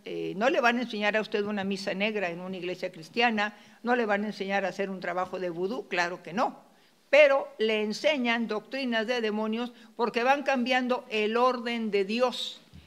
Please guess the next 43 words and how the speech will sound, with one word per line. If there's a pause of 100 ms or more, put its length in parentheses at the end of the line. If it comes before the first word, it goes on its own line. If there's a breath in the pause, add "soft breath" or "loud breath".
(160 soft breath)
Le
van
a
usted
enseñando (300)
que
cambien,
que
se
le
pida
al
Espíritu
Santo
cuando
tenemos
una
regla,
a
ir
al
Padre
en
el
nombre
de
Jesucristo, (520 soft breath)
y
van
cambiando
y
le
van
enseñando
a
la
gente
otras
formas
de
hablarle
a
Dios.